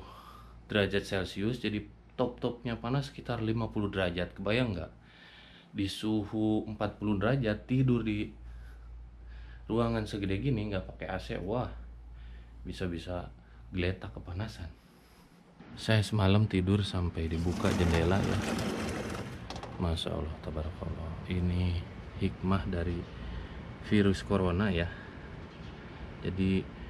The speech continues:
efek lockdown secara global, bukan di Jeddah Saudi Arabia aja, bahkan hampir seluruh dunia ya.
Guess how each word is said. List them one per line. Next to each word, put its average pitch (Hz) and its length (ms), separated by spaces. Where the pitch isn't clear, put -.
efek - 560
lockdown 98 480
secara 90 720
global, 92 560
bukan 90 320
di 87 320
Jeddah 90 240
Saudi 90 320
Arabia 85 400
aja, 95 400
bahkan 107 720
hampir 110 400
seluruh 107 400
dunia 107 480
ya. 101 240